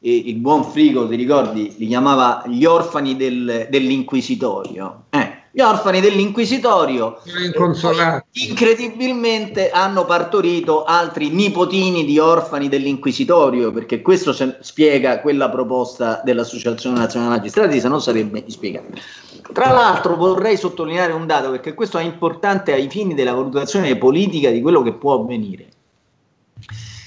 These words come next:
Speaker 1: E, e, facciamo attenzione, io parlo dell'avvocatura, a non ritenere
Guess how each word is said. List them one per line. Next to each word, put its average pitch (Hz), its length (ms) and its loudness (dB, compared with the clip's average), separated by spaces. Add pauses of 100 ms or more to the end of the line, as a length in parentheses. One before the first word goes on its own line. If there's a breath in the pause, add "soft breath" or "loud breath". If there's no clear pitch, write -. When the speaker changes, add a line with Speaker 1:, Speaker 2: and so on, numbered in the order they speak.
(140 loud breath)
Speaker 1:
E, - 180 -12
e, - 160 -10 (1000)
facciamo 240 380 2
attenzione, 131 960 -2
io 139 120 -2
parlo 143 240 -2
dell'avvocatura, 113 920 -6 (680)
a 190 160 0
non 220 500 4
ritenere 135 960 0